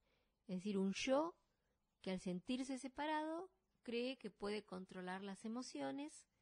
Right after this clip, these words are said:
y los em-, y los pensamientos. Pero la mente es mucho más que la memoria, el pensamiento y el yo. La mente también es percepción unitaria. Lo que estamos diciendo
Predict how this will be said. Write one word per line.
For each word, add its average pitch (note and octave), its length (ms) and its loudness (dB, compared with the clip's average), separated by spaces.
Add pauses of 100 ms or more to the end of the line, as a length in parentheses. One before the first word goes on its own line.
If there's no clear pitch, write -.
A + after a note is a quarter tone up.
(380)
y G3 100 -2
los F#3 220 -2
em-, F3+ 100 -4 (160)
y F#3+ 120 -2
los F3 120 2
pensamientos. F3 960 -6 (1700)
Pero A3 200 2
la C#4 120 6
mente C4+ 600 4 (120)
es F#3 140 0
mucho C4 400 4
más F#3+ 200 0
que F#3+ 120 -6
la F3+ 140 -2
memoria, F3 600 -2 (140)
el F#3 160 -2
pensamiento G3+ 840 0
y G3+ 100 -2
el F3+ 120 -4
yo. E3 300 -8 (1300)
La G3 220 -2
mente D4+ 420 0
también B3+ 540 -2
es C#4 260 -4 (120)
percepción A#3+ 800 -4
unitaria. F#3 680 -8 (1500)
Lo G#3+ 100 -6
que - 80 -4
estamos E4+ 300 4
diciendo G#3 640 2